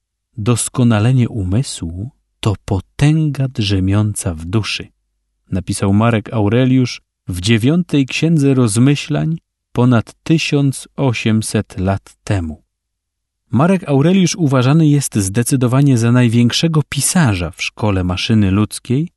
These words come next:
a wielu uważa za bardzo złe przyzwyczajenie nieczytanie go codziennie.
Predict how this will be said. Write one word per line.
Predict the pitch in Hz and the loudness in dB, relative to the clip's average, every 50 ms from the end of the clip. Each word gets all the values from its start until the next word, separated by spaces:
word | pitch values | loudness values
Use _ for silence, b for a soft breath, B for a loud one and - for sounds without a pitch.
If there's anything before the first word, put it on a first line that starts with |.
| _ _ _ _ _ _ | _ _ _ _ _ _
a | _ - 90 | _ -4 -2
wielu | 95 107 127 139 131 | 2 2 4 4 2
uważa | 127 123 107 104 120 127 120 123 104 | 2 0 0 0 0 0 0 0 0
za | 92 107 98 | 0 0 -2
bardzo | 87 90 117 131 139 131 117 110 131 120 | -2 -2 0 0 0 0 0 0 0 0
złe | 101 95 95 110 123 143 | 0 0 0 0 0 0
przyzwyczajenie | - - - 120 101 98 113 117 - - 113 120 135 139 139 135 127 117 | -2 -4 -2 -2 0 0 0 0 0 2 2 4 4 4 4 4 4 4
nieczytanie | 110 107 107 113 120 127 127 - - - 127 107 - - 147 143 139 123 95 87 82 | 4 4 4 4 4 4 2 2 0 -2 -2 -2 -2 0 2 2 4 2 2 0 -2
go | 85 90 92 90 | -4 -4 -4 -4
codziennie. | - - 104 92 92 101 98 87 82 78 76 76 76 - | -4 -6 -6 -2 0 0 0 0 -2 -4 -6 -10 -12 -14